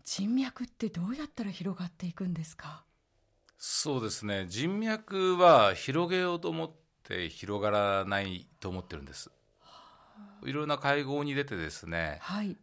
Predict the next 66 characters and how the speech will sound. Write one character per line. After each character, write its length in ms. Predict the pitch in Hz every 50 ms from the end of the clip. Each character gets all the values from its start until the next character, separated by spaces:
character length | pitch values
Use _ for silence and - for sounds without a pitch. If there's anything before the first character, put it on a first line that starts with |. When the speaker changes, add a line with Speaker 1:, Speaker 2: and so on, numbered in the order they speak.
| _ -
Speaker 2:
え 140 | - 98 98
ー、 40 | 98
名 240 | 98 113 127 131 123
刺 60 | -
交 200 | - - 151 147
換 300 | 135 - 120 104 92 92
を 360 | 92 95 92 85 73 71 - - -
い 80 | 98
っ 20 | 90
ぱ 200 | - - 131 135
い 60 | 131
す 100 | 139 165
れ 120 | 175 180
ば 120 | 160 127 95
人 220 | 82 90 87 90
脈 280 | 90 90 90 - - -
が 100 | 90 85
広 240 | 82 85 87 87
が 60 | 85 90
る 60 | 92
っ 40 | 90
て 180 | - - -
い 40 | 101
う 20 |
も 100 | 101 101
の 80 | 107 107
で 100 | 92 85
は 100 | 76 76
な 120 | 78 90
く 60 | 92 -
て 120 | - 82
で 100 | 71 69
す 140 | 69 - -
ね、 280 | - 78 73 67 65 - 196 - - - - - _ _ _ -
Speaker 1:
う 40 | 135
ん。 20 |
Speaker 2:
や 40 | 139
は 140 | 156 196 180
り 260 | 147 107 85 71 -
こ 880 | - - 98 90 87 87 85 85 85 85 82 82 80 80 80 80 78 78
う、 40 | -
本 120 | - 180 180
当 80 | 196 180
に 140 | 185 185 170
心 320 | - 165 151 208 202 190
か 80 | - 110
ら 100 | 101 95
こ 160 | - - 131
の 80 | 147 160
人 1400 | 151 - - 123 120 113 104 101 101 110 113 117 117 - - - 113 113 113 - 113 113 - - - - - - _ -
に 200 | 131 123 117 104
い 60 | 113
ろ 100 | 110 117
い 20 | 113
ろ 80 | 117
お-、 140 | 117 - 113 104 - 120
学 240 | 107 113 123 139 139
び 60 | 160
た 140 | - 156 151
い 80 | 139 110
な 100 | 90 82
と 80 | -
か 120 | - 80 71
で 80 | 71
す 120 | - - -
ね、 220 | 80 76 71 69